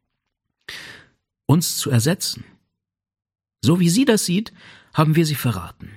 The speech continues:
indem wir uns nicht auf ihre Seite gestellt haben. Also erschafft sie sich neue Gefährten, solche, die sie nie verraten würden, weil sie geistkontrolliert sind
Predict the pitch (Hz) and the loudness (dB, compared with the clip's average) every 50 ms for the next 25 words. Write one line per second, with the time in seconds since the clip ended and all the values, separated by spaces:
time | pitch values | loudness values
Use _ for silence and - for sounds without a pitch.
0 | - - - _ _ _ - 104 95 104 104 101 110 110 101 - - 127 110 - | -20 -20 -20 _ _ _ -2 0 2 4 4 4 4 4 4 4 4 4 4 2
1 | - 107 101 123 113 113 110 104 113 110 104 - 82 - - - - - - - | 0 -2 -2 0 2 2 4 4 4 4 2 0 -4 -6 -8 -10 -10 -12 -14 -16
2 | - - - - - _ _ _ _ _ _ _ _ _ _ _ _ _ _ _ | -16 -16 -18 -20 -20 _ _ _ _ _ _ _ _ _ _ _ _ _ _ _
3 | - 107 101 98 92 98 110 117 113 - - 127 120 - - 143 139 156 165 151 | -2 0 2 2 2 2 2 2 2 2 2 2 0 0 -2 -2 0 0 0 2
4 | - 208 214 208 196 190 170 147 127 117 - - 113 101 95 85 - - 85 85 | 2 2 4 4 4 4 4 4 4 2 2 2 0 0 0 0 -2 -4 -6 -6
5 | 85 - - - - - - - - - 123 131 135 131 120 - 151 143 143 160 | -8 -10 -14 -20 -18 -18 -18 -14 -4 0 2 2 4 4 2 2 2 2 2 0
6 | 156 156 180 185 185 185 185 147 110 - 117 107 95 107 104 101 98 - 107 101 | 2 4 4 6 6 8 6 6 4 4 2 0 2 2 0 0 2 2 2 4
7 | 95 101 98 95 92 92 90 87 85 85 - - - - - - - 92 87 90 | 4 4 4 2 2 0 -2 -2 -4 -6 -10 -14 -20 -20 -20 -10 -8 -6 -6 -4
8 | 85 87 107 127 156 156 147 123 - - - - 104 92 - 98 98 92 95 90 | -2 0 0 2 2 2 2 0 0 0 0 0 0 2 2 2 2 4 4 2
9 | 90 - - 101 92 92 - | 2 2 2 2 2 0 -2